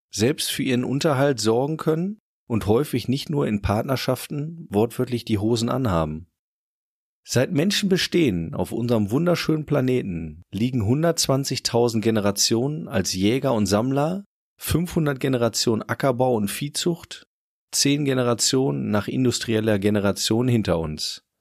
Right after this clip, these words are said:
Nun ein bis zwei Generationen im digitalen Zeitalter.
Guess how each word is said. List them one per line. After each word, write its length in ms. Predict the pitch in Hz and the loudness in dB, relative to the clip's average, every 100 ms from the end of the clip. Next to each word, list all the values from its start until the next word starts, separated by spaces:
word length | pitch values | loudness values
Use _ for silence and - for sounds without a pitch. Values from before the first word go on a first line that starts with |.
| _ _ 104 | _ _ 0
Nun 400 | 98 117 165 - | 2 2 -2 -4
ein 240 | 104 98 | 0 2
bis 220 | 117 127 | 2 0
zwei 240 | - 117 120 | 0 0 0
Generationen 640 | 117 113 110 - 107 113 | 0 0 -2 0 0 0
im 160 | 120 101 | -2 -2
digitalen 520 | 98 107 - 104 110 | -2 -2 0 2 2
Zeitalter. 760 | - 98 85 80 80 - 78 | 0 0 0 -2 -4 -4 -10